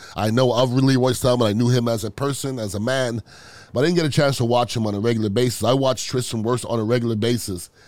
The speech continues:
He is the, the best Buccaneer football player I've seen since I've been watching since nineteen ninety,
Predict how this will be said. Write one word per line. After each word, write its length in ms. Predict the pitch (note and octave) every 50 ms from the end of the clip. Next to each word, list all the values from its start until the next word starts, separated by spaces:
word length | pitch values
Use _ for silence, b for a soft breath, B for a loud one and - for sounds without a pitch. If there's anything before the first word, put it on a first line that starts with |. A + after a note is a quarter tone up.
| B B B B B B
He 320 | - - C#3 D3+ D#3+ E3 D3+ B2+
is 240 | B2+ B2+ B2 G#2+
the, 220 | A2 A2+ G#2+ G#2 F#2 F#2+
the 300 | G#2 G#2+ A2+ D3 F3 E3+
best 360 | C3+ D3+ D3 C#3+ B2+ - G2+
Buccaneer 440 | A#2+ C3 B2 - A#2 A#2+ A#2+ A#2 A2+
football 360 | - C3+ A2+ G2+ A#2 A2+ G2+
player 280 | - A#2 A2 A2 G2 - _ _ _ _ -
I've 240 | A2+ C3+ D3 C#3+ A#2+
seen 380 | - - A2+ G#2 G2 G2 G#2 - B B B B B B B B B B
since 260 | B - - G#3+ F3+
I've 140 | - E3+ E3
been 140 | D3+ D3 D3
watching 360 | D3 C#3+ C#3+ - - C3 A#2
since 220 | A2 C3 A#2+ G2 G2
nineteen 360 | A#2+ A#2 A2+ G2 - A2+ G#2
ninety, 400 | G2+ F#2 F2+ D#2+ D2 - -